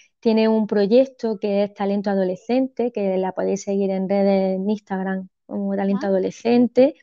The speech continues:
Speaker 1: y
Speaker 2: Ajá.
Speaker 1: también tiene un libro, que ella escribe también cosas así profundas, como me pasa a mí.
Speaker 2: Mm.
Speaker 1: <laughs> Y, y seguramente se me ocurrirán más. <laughs>
Speaker 2: Pues yo te digo que estoy encantada, bueno, de, de, de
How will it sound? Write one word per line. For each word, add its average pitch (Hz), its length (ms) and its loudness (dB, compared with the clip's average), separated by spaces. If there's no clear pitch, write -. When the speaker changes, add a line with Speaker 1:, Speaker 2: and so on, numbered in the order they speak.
Speaker 1:
y 202 460 2
Speaker 2:
Ajá. - 20 -2
Speaker 1:
también 190 260 0
tiene 196 180 0
un 185 180 0
libro, 254 680 6
que 220 100 -2
ella 202 160 6
escribe 208 400 -4
también 196 500 -2
cosas 196 380 -6
así 190 600 0
profundas, 185 640 -2
como 185 300 -8
me 180 120 0
pasa 190 300 -4
a - 20 -2
mí. 202 220 0
Speaker 2:
Mm. 202 640 -6
Speaker 1:
<laughs> - 20 -14
Y, 196 1600 6
y 226 120 0
seguramente 233 480 2
se 269 120 2
me 240 100 2
ocurrirán 196 540 -2
más. 180 260 -6
<laughs> 262 840 0
Speaker 2:
Pues 180 280 -10
yo 214 220 -8
te 240 100 -8
digo 233 300 -8
que 240 80 -8
estoy 226 280 -10
encantada, 214 760 -4
bueno, 190 420 -10
de, 156 280 -10
de, 165 180 -6
de 160 420 -10